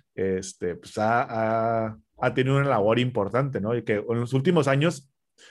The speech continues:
pues, también muchos artistas ya preferían hacer, o los, los productores, ¿no? O los, los promotores, perdón,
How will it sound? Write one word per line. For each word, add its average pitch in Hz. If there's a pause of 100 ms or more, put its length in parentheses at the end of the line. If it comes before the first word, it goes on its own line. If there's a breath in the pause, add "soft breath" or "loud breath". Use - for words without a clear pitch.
(220 soft breath)
pues, 120
también 139
muchos 135
artistas 151 (560)
ya 120
preferían 123
hacer, 113
o 101
los, 139
los 175
productores, 180
¿no? 247
O 147
los, 117
los 110
promotores, 147
perdón, 190